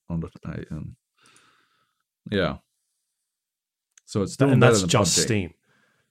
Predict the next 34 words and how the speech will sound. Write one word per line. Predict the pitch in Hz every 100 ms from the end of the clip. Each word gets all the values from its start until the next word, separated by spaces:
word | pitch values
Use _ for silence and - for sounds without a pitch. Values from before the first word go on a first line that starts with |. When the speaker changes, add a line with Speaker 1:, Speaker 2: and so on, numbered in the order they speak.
| _
Speaker 2:
Like, | 113 104
this | 135 127
is | 127
not | 120 117
including | 110 101 117 104 101 98 90 _ _ _ _ _ _
Origin | 113 107 110 98 87 90
or, | 98 95 90 - _ _ _ _ _ _ _
like, | 170 139 104
console | - 113 107 110
or | 95
Speaker 1:
Console, | -
Speaker 2:
anything | 95 - 123
like | 120 90
Speaker 1:
yeah. | 67 - - _ _ _ _ _ _ _ _ _ _
Speaker 2:
that. | 101
Um, | 90 87 87 87 _ _ _ _ _ _ _ _ _ _ _ -
it's, | 127 -
yeah, | 120 95 101
at | 110
this | 117 104
moment, | 107 113 123
it's | 101
doing | - 104 98 92 _ _
nearly, | 110 104 98 92 _ _ _ _ _ _ _ _ _ _ -
you | 101
know, | 101 95
like, | 92 90 - _
th-, | - - _ - -
twice | - 98 -
the |
numbers | 101 92 92 90
of | 90 98 _
pub | 104 92
G. | 95 92 90